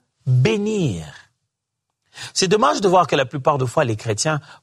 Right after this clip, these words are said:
croient que la première bénédiction dont ils ont besoin doit venir du pasteur, de l'homme de Dieu à l'église. Non. Le, le, le, la révélation biblique progressive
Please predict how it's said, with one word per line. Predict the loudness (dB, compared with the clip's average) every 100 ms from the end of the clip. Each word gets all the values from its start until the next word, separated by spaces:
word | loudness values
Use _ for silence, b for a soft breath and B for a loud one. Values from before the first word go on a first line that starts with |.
| -10
croient | 0 2 2
que | 0 -2 -2
la | -4 -2
première | -2 -2 0
bénédiction | 0 0 2 0 0 -2 0
dont | 0
ils | -2 -2
ont | -2
besoin | 0 0 0
doit | 0
venir | -2 -4
du | -6 -6
pasteur, | -6 -4 -2 0 0 -2
de | -2
l'homme | -2 -2
de | -2
Dieu | -2 -2
à |
l'église. | -2 -8 -14 -16 B B B
Non. | -2 -2 -4 _ b b _ b b
Le, | -4 -2
le, | -2 -4 -6
le, | -14 -10 -4 -2 -2 -4 -8 0
la | 0
révélation | 2 0 2 0 0 0 0
biblique | 0 0 0 -4 -6
progressive | -12 -2 2 2 2 0 -2 -4 -8 -12